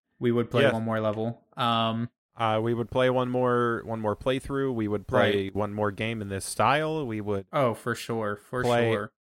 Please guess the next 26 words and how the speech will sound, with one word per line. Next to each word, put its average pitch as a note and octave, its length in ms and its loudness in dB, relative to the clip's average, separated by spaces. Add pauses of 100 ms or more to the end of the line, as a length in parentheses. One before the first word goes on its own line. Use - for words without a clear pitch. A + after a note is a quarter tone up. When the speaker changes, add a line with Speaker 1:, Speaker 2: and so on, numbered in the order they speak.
(140)
Speaker 2:
a A2+ 80 -2
fully C3+ 320 -2
fleshed - 560 -4
out A2 300 2
version D#3 400 -4
of D3 100 -6
this D3+ 220 -8
game. D3+ 180 -10 (220)
So, A2 500 -2
okay, G#2+ 260 -6
so G#2 140 -8
you G#2 80 -4
can't A2 260 -8
loop G#2+ 200 -8
back G2+ 240 -2
again. A2+ 160 -4
Speaker 1:
Yeah, B2 160 2
it A2 80 -4
doesn't C3 200 -4
let C3+ 200 -6
you C3+ 60 -6
loop C3 200 -4
again. B2 320 -6
Huh. D3+ 220 0 (180)
Speaker 2:
Back. G2+ 300 0
Speaker 1:
Interesting. A#2+ 580 2